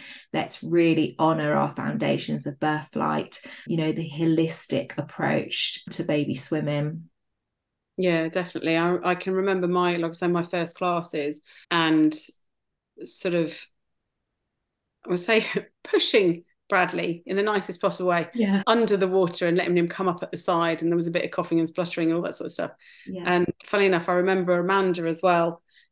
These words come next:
Speaker 2: taking photos. This was way before, you know, photos were a
Speaker 1: Yeah,
Speaker 2: thing.
Speaker 1: yeah,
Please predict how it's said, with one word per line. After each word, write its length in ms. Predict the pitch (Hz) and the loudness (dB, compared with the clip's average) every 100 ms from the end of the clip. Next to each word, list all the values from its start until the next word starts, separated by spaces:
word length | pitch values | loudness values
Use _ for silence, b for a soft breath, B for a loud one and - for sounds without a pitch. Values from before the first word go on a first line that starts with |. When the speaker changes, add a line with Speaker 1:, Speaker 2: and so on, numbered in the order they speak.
| _ | _
Speaker 2:
taking 680 | - 202 202 190 180 185 - | 0 0 2 2 2 2 -4
photos. 560 | - 196 214 - 160 | 0 2 4 2 0
This 140 | 214 208 | -2 -4
was 100 | 175 | 0
way 280 | 185 208 202 | 4 6 4
before, 440 | 175 180 170 170 | 2 2 2 0
you 100 | - | -2
know, 100 | 156 156 | -2 0
photos 440 | 185 175 175 170 | 2 2 0 0
were 80 | 175 | -2
a 40 | |
Speaker 1:
Yeah, 100 | 214 | 0
Speaker 2:
thing. 280 | 196 185 165 - | 2 2 0 -4
Speaker 1:
yeah, 120 | 190 | -8